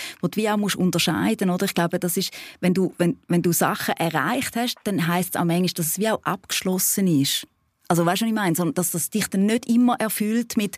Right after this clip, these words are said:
Hochgefühl und ich bin die Beste und so, sondern das, was du eigentlich fühlst in dem Moment, ist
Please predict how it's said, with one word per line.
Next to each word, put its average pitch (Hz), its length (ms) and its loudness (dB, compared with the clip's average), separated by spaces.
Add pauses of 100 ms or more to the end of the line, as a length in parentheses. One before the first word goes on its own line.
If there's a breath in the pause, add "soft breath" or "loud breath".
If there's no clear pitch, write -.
(380 loud breath)
Hochgefühl 220 880 0
und 202 200 -2
ich 208 220 -2
bin 226 100 0
die 214 120 -2
Beste 196 500 0
und 214 80 -4
so, 208 120 -2
sondern 190 240 2
das, 175 180 0
was 170 100 -6
du 208 160 -4
eigentlich 196 360 0
fühlst 247 420 0
in 214 60 -4
dem 208 120 2
Moment, 226 400 0
ist - 160 -4